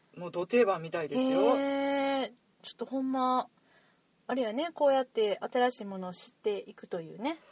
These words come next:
Speaker 2: そういう日なんじゃない？
Speaker 1: あ、そういえば言われたあれかっていうのを
Speaker 2: 今日はね。そうだよ。きっとそうだよ。
Speaker 1: 増やしていただければと思います。
Speaker 2: よし。
Speaker 1: 続きます。
Speaker 2: はい。
Speaker 1: 五位。
Speaker 2: うん。
Speaker 1: ジェーン・オースティン。
Speaker 2: おう、ジェーン・オースティン？
Speaker 1: エマ。
Speaker 2: エマ。
Speaker 1: エマ。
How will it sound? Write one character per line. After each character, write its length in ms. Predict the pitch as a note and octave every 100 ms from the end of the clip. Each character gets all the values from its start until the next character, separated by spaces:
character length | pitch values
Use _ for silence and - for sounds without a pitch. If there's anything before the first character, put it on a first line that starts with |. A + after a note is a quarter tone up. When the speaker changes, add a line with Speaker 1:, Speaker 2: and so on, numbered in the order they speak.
| _ _ _ -
Speaker 2:
そ 160 | -
う 120 | D#4+
い 20 | -
う 40 |
日 80 | E4+
な 80 | A3
ん 20 |
じ 100 | D#4+
ゃ 40 |
な 60 | G#3+
い？ 20 |
Speaker 1:
あ、 20 |
そ 60 | G4
う 60 | F#4+
い 20 |
え 60 | C#4
ば 140 | A#3
言 160 | G#3+ A3+
わ 120 | C4+
れ 140 | C4+
た 200 | B3 G3+ -
あ 80 |
れ 100 | B3
か 240 | B3+ B3 A3+
っ 20 |
て 60 | B3+
い 40 |
う 20 |
の 20 |
を 60 | C#4+
Speaker 2:
今 100 | C4
日 40 | A3+
は 120 | F3
ね。 160 | D#3+ D#3
そ 60 |
う 0 |
だ 20 | D3
よ。 60 |
き 20 |
っ 20 | D3
と 120 | B3
そ 140 | -
う 40 | C4+
だ 0 |
よ。 60 |
Speaker 1:
増 60 | B3
や 80 | G3
し 60 |
て 80 | E3
い 40 | F#3
た 100 | F#3+
だ 80 |
け 120 | G3 F#3
れ 80 |
ば 100 | D3+
と 100 | D3+
思 140 | D#3 D3+
い 60 |
ま 120 | C#3+ C#3
す。 140 | D3+
Speaker 2:
よ 60 | D3 F3+ D#3+
し。 80 | - - - _
Speaker 1:
続 220 | - G#3
き 100 | G3
ま 180 | E3 C#3+
す。 300 | - - -
Speaker 2:
は 80 | A3+
い。 60 | G#3 - -
Speaker 1:
五 180 | A3 B3
位。 180 | F#3+ - _ -
Speaker 2:
う 40 |
ん。 120 | A3 - _ _
Speaker 1:
ジ 100 | G#3
ェ 20 |
ー 100 | C#4+
ン・ 60 | C#4
オ 40 |
ー 40 | D#4+
ス 100 | -
テ 100 | B3+
ィ 220 | A3+ E3+
ン。 100 | C#3 _ _ _ _ _ _ _ _
Speaker 2:
お 300 | F4 F#4+ C4
う、 60 | F#3+
ジ 100 | E4+
ェ 20 |
ー 40 | A#4
ン・ 20 | A#4
オ 60 |
ー 80 | F#4+
ス 40 | C4+
テ 200 | - G#3
ィ 20 |
ン？ 60 | - _ _ _ _ _ _ _ _ _ _ _ _ _ _ -
Speaker 1:
エ 80 | E4
マ。 0 |
Speaker 2:
エ 0 |
マ。 180 | D4 - _ _ -
Speaker 1:
エ 60 |
マ。 140 | D#3+